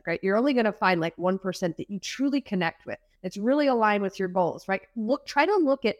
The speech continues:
like, these relationships with these recruiters that same way and really keep a good network of the good ones. Okay, 'cause I'm not saying they're all bad.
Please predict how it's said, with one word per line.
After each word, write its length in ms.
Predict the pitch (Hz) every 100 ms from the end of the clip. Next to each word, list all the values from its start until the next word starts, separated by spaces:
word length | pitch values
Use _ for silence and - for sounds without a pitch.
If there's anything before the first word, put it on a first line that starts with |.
| -
like, 240 | 185 -
these 220 | 196 185
relationships 800 | 190 185 208 214 180 - 175 - _ _ -
with 140 | 190
these 180 | 202 185
recruiters 580 | 180 - 208 185 175 - _ -
that 200 | 165 -
same 360 | - 196 185 175
way 400 | 170 170 120 120 _ _ 220
and 360 | 202 190 196
really 500 | 214 320 330 208 170
keep 340 | - - 311 -
a 80 | 185
good 320 | 175 226 233
network 540 | 190 196 - 208 185
of 160 | 185 180
the 80 | 170
good 240 | 170 208
ones. 420 | 175 85 - - _ _
Okay, 120 | 196
'cause 80 | 190
I'm 80 | 262
not 160 | 294
saying 240 | 285 302 285
they're 160 | 220
all 100 | 190
bad. 340 | 180 196 226